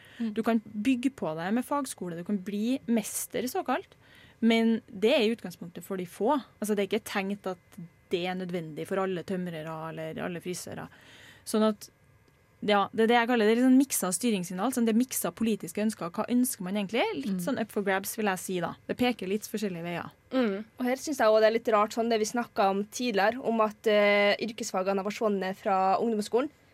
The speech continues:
Speaker 4: Det er jo litt vanskelig, altså jeg visste, jeg hadde ikke visst om jeg hadde hatt lyst til å bli rørlegger. For jeg hadde jo aldri noe som hadde med det på ungdomsskolen. At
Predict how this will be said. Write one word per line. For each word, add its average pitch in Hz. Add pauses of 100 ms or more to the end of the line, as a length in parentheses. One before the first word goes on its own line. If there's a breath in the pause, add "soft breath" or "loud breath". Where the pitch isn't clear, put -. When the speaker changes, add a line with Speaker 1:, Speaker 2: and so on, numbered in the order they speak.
(160 soft breath)
Speaker 4:
Det 220
er 240
jo -
litt -
vanskelig, 240
altså 233
jeg 214
visste, -
jeg 135
hadde 220
ikke -
visst -
om 196
jeg 190
hadde 190
hatt 202
lyst 214
til 202
å -
bli 202
rørlegger. 190 (800 soft breath)
For 240
jeg 233
hadde 220
jo 185
aldri 214
noe 208
som 208
hadde 185
med 185
det 180 (140)
på 175
ungdomsskolen. 196 (460)
At 247